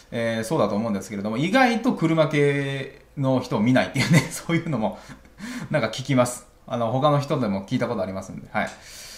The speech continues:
まあ、そんな感じですね。なんで、あの、正直その車系を全く見てないので、今どうなってるのかとか全然知らないんですね。はい。なんで、まあ、結局、まあ、趣味、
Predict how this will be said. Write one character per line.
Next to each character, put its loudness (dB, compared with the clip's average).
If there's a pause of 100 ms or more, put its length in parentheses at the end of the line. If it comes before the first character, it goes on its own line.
(160)
ま 0
あ、 0
そ 2
ん 2
な 4
感 4
じ 4
で 4
す -2
ね。 0
な 4
ん 2
で、 2
あ 6
の、 0 (240)
正 -6
直 -4
そ -2
の -2
車 -2
系 0
を 2
全 0
く 0
見 -2
て 0
な 2
い 0
の -2
で、 -4
今 2
ど 2
う 2
な 2
っ -12
て -6
る -4
の -6
か -8
と -8
か -8
全 -2
然 -4
知 -6
ら 2
な -2
い -4
ん -12
で -12
す -12
ね。 -6 (540)
は 0
い。 -8
な 0
ん -2
で、 -2
ま 0
あ、 -20
結 -4
局、 0
ま 2
あ、 -2
趣 -2
味、 -2